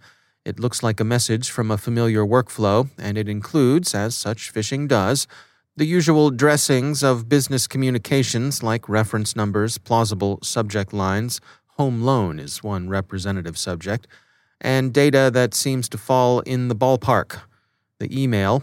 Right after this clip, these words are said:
and it's typically come from a Hotmail address, so recipients beware, seeks to induce the sense of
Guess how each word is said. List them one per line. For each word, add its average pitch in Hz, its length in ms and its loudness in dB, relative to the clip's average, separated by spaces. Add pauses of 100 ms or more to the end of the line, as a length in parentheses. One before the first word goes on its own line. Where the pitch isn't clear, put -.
and 101 140 -6
it's 101 140 -8
typically 104 480 -2
come 107 260 -4
from 104 140 -4
a 92 60 -2
Hotmail 104 520 0
address, 95 340 -2
so 95 380 -4
recipients 92 640 -8
beware, 95 520 -6 (540)
seeks - 360 -2
to 170 160 2
induce 151 420 2
the 143 100 -4
sense 151 320 0
of 123 100 0